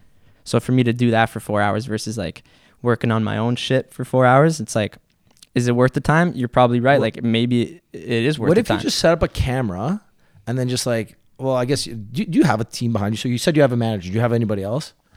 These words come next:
Speaker 2: that, like, helps you?
Speaker 1: Like, I'm on an independent label and, uh, like, some marketing, like, marketing
Speaker 2: So
Speaker 1: team.
Speaker 2: maybe that's it. You get, get, you find yourself some, like, young intern or something that's, like, their job is to help you make, you just f-, send them footage, like,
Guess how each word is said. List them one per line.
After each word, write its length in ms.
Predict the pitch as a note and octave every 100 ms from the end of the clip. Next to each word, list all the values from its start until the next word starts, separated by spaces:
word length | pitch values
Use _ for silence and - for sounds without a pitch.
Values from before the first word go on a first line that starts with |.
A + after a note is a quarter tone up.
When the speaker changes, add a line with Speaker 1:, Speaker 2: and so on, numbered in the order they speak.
| -
Speaker 2:
that, 80 | -
like, 160 | A#2 A2
helps 260 | A#2 A2
you? 120 | F3+ E3+
Speaker 1:
Like, 180 | C3+
I'm 100 | C#3
on 100 | C#3
an 100 | C#3
independent 380 | C3+ B2 B2+ B2
label 380 | A#2+ A#2+ B2+ B2
and, 340 | A#2 A#2 A2+
uh, 340 | A2+ A2 - - - -
like, 160 | -
some 220 | - - A2+
marketing, 440 | A2+ - A#2 A2+ _
like, 220 | - - -
marketing 360 | A#2 - A#2
Speaker 2:
So 140 | A#2 D3+
Speaker 1:
team. 80 |
Speaker 2:
maybe 200 | D#3+ F3+ G#3
that's 240 | F#3+ F3+
it. 40 |
You 80 | G3+
get, 300 | A#2 B2 A#2
get, 160 | A#2 C#3
you 80 | C3+
find 220 | D3 C#3+
yourself 280 | D3 D#3 C#3+
some, 160 | D3 C3+
like, 160 | A#2 - G#2+
young 440 | A#2+ A#2+ A#2+ A#2 - - _ _
intern 440 | C3+ C3+ - B2+ A#2
or 80 |
something 400 | G#2+ B2 B2 B2
that's, 220 | G#2 G#2 -
like, 160 | G2+
their 140 | A#2 G#2+
job 280 | A2 A#2+
is 60 | A2
to 80 | A2
help 160 | A2 A2
you 80 |
make, 160 | A2 A2+
you 160 | C3 C#3
just 160 | C3+
f-, 180 | - - -
send 260 | - C#3
them 100 | C3+
footage, 440 | C3 D3 C#3+ D3 B2+
like, 160 | B2+